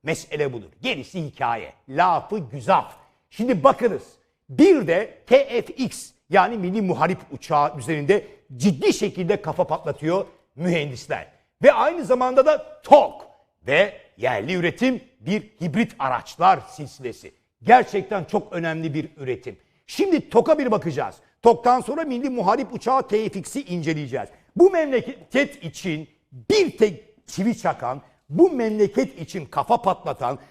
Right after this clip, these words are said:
bu memleketin kalkınması, güçlenmesi için canını dişine takan herkes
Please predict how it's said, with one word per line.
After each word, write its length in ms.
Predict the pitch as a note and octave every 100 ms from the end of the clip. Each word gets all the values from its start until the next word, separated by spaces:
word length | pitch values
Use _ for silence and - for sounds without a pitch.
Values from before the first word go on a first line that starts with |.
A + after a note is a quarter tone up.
| -
bu 100 | D#4
memleketin 560 | D#4 C4+ C4 A#3+ A#3+ G#3+
kalkınması, 680 | - F#3+ F#3+ A#3+ A3 F#3+ G3+
güçlenmesi 680 | C#3 F3+ A3 G#3+ G3+ -
için 300 | A3 - F3+ - _ -
canını 360 | B2 B3 C#4+ G4
dişine 240 | F4 C4
takan 420 | A3+ G#3 G#3 A3+ E3+ - _
herkes 800 | _ - C#4 E4+ B3 - G#3+ -